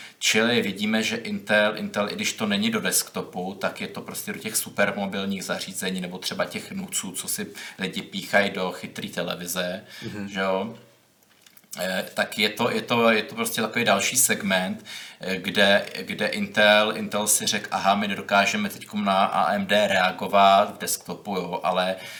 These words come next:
Speaker 1: eh, podívejte se, chytrý televize, nuci, prostě tyhle ty zařízení, velký, velký korporace, takový ty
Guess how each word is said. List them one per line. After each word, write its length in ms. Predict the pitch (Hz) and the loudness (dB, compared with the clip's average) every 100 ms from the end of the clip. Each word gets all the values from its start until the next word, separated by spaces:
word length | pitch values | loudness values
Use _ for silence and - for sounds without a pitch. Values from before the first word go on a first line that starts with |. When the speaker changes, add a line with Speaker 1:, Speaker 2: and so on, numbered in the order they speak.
| - - | -16 -14
Speaker 1:
eh, 200 | - 95 | -4 -4
podívejte 460 | 90 95 95 98 101 | -4 -6 -4 -2 0
se, 240 | - 104 | 4 4
chytrý 380 | 98 - - 104 | 4 -4 -8 -8
televize, 640 | - 92 92 95 - 98 | -2 -2 -2 -2 2 2
nuci, 500 | 95 92 - - 95 92 | 2 -2 0 2 2 0
prostě 260 | 101 - | -8 -10
tyhle 220 | - 95 95 | -8 -6 -6
ty 120 | 98 | -4
zařízení, 600 | 87 85 95 92 92 92 | -4 -4 -4 -2 -2 -2
velký, 340 | 90 87 - - | -6 -8 -12 -10
velký 280 | 90 - - | -8 -10 -8
korporace, 920 | 98 92 - 92 90 - - 95 92 | -6 -6 -6 -2 0 0 4 4 4
takový 300 | - - 90 | -2 -10 -14
ty 140 | 90 | -14